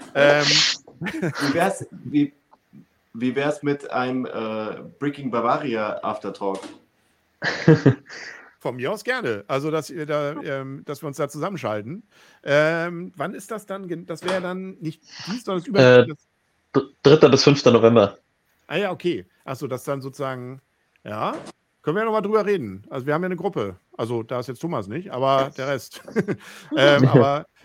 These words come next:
Speaker 1: wenn da Interesse besteht, ich glaub, das müsste von meiner Seite gerne hinhauen.
Speaker 2: Also, ich
Speaker 1: Und,
Speaker 2: glaub,
Speaker 1: äh,
Speaker 2: es kommen viele andere auch noch zu Breaking Bavaria. Also,
Speaker 1: Von
Speaker 2: ich
Speaker 1: mir
Speaker 2: denk
Speaker 1: aus
Speaker 2: schon,
Speaker 1: sehr
Speaker 2: dass so ein
Speaker 1: gerne.
Speaker 2: paar
Speaker 1: Also,
Speaker 2: Leute
Speaker 1: ich
Speaker 2: da
Speaker 1: werd
Speaker 2: sind.
Speaker 1: wahrscheinlich nicht da sein, aber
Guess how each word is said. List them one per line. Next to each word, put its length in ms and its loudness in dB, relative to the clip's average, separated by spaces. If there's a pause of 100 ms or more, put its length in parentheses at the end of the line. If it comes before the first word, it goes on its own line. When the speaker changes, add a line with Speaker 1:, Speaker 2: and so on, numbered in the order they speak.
(200)
Speaker 1:
wenn 160 -2
da 140 4
Interesse 340 0
besteht, 560 -4 (220)
ich 100 -14 (300)
glaub, 320 -8
das 240 -10
müsste 280 -12
von 140 -10
meiner 240 -6
Seite 220 -8
gerne 260 -6
hinhauen. 500 -10 (540)
Speaker 2:
Also, 160 -4
ich 80 -6
Speaker 1:
Und, 40 -14
Speaker 2:
glaub, 160 0
Speaker 1:
äh, 20 -2
Speaker 2:
es 120 -6
kommen 300 -4
viele 240 0
andere 340 -2
auch 160 -2
noch 220 -2
zu 140 -10
Breaking 240 -6
Bavaria. 500 -4
Also, 400 -8 (440)
Speaker 1:
Von 100 -8
Speaker 2:
ich 60 -6
Speaker 1:
mir 40 0
Speaker 2:
denk 80 2
Speaker 1:
aus 60 -2
Speaker 2:
schon, 80 -8
Speaker 1:
sehr 100 -2
Speaker 2:
dass 60 -2
so 80 -6
ein 100 -2
Speaker 1:
gerne. 60 -6
Speaker 2:
paar 80 0
Speaker 1:
Also, 140 0
Speaker 2:
Leute 100 -2
Speaker 1:
ich 80 -10
Speaker 2:
da 60 0
Speaker 1:
werd 100 2
Speaker 2:
sind. 40 -6
Speaker 1:
wahrscheinlich 260 -4
nicht 140 -10
da 120 -2
sein, 360 -6 (540)
aber 580 -4